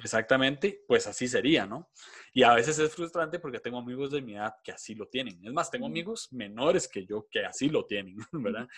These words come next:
Speaker 1: Ya a sus veinticinco ya tienen casi que su vida, pues, al pie de la letra, ¿verdad? No
Speaker 2: Ujú.
Speaker 1: formada ni resuelta, pero sí al pie de la letra.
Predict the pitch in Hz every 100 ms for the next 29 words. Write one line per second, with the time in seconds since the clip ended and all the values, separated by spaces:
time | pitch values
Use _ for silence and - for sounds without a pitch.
0 | - _ 117 110 139 139 143 - 110 127
1 | 127 127 110 - 120 120 117 113 - -
2 | - - _ _ _ _ - 135 117 117
3 | 131 135 117 101 _ _ _ - 131 110
4 | - 135 135 120 127 101 95 123 143 -
5 | 170 160 165 180 180 147 123 110 - 143
6 | - 190 98 92 101 - 107 _ 135